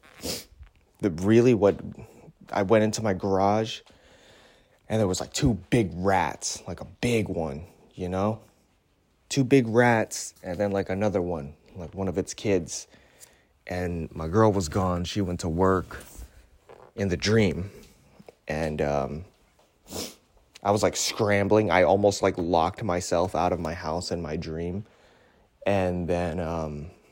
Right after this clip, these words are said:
I started getting a B B gun. And I hadn't pulled out the B B gun in a while.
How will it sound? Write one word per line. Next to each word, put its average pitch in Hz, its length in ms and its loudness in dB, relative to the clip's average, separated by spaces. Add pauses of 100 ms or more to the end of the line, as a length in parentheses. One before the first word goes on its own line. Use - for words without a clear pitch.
(880)
I 95 80 -6
started 98 420 0
getting 95 260 0
a - 60 -8
B 107 320 -2
B 120 160 2
gun. 69 380 -2 (1040)
And 82 600 -4
I 95 80 0
hadn't 98 400 0
pulled 107 260 4
out 98 200 2
the - 60 -2
B 98 220 2
B 131 120 2
gun 90 240 4
in 82 120 0
a 71 60 -2
while. 85 760 0